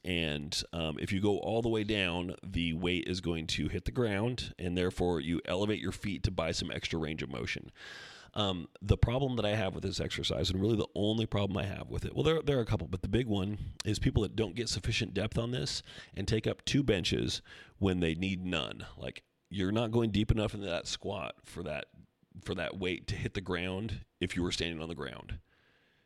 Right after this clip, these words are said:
So don't take two benches to do it. <laughs> It's just bad depth. You, you're just taking up space. You're making a big, you're, you, it's, it's one of those, you know, it's one of those look at me exercises in the gym.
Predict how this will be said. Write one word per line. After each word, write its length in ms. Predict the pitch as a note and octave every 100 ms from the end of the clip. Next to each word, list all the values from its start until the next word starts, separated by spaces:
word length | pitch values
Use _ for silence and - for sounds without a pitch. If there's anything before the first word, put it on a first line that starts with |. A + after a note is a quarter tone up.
| _ _ -
So 180 | - F2
don't 280 | F#2+ G2
take 240 | G#2 G2 -
two 160 | -
benches 680 | F#2+ E2+ D#2+ D#2+ A1+ - - -
to 100 | -
do 220 | D2 A#1+
it. 100 | G1+ - -
<laughs> 80 | - - - - - -
It's 180 | - -
just 220 | - - - - -
bad 380 | E2+ G2 G2 A2
depth. 400 | F#2+ C2+ - - - - -
You, 140 | E2 -
you're 140 | D#2
just 240 | C#2 C2 - E2 -
taking 320 | - G#2 B2
up 100 | A#2
space. 640 | - - F#2+ F2+ - - -
You're 160 | D#2
making 240 | F2 F#2 E2
a 80 |
big, 560 | C2+ F2 F2+ G2 G2 G2
you're, 280 | - C#2 D#2
you, 200 | D#2 D#2
it's, 220 | C#2 -
it's 240 | - - F2+
one 160 | A2+
of 60 | G2
those, 320 | G2 F2 -
you 100 | F2
know, 140 | F2 C#2
it's 140 | -
one 100 | A2
of 60 | G2+
those 160 | F#2
look 240 | F2+ G#2 -
at 80 |
me 200 | F2+ F2+
exercises 760 | C2+ - E2+ - B1 B1 F2 F2
in 100 | C#2+
the 80 | A#1+
gym. 340 | F2+ A#1 G#1+